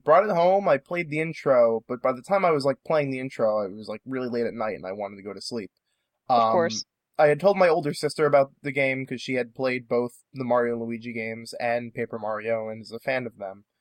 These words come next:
Speaker 1: So she was also pretty hyped about the game too, to the point where I was working on my computer and she was like, "Hey, can I play Paper Jam?" And I went, "Well, I haven't started it, but sure, here you go."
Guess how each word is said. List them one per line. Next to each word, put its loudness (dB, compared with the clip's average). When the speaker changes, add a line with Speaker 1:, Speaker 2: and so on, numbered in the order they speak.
Speaker 1:
So 2
she -8
was -12
also -4
pretty -4
hyped 2
about 0
the -14
game -6
too, 0
to -10
the -4
point 4
where 4
I 4
was 0
working 2
on 4
my 2
computer 0
and -6
she -10
was -8
like, -4
"Hey, 2
can -6
I -2
play 0
Paper -2
Jam?" 2
And 2
I 0
went, 0
"Well, 2
I 2
haven't 0
started 4
it, -6
but -10
sure, -2
here -6
you -6
go." 4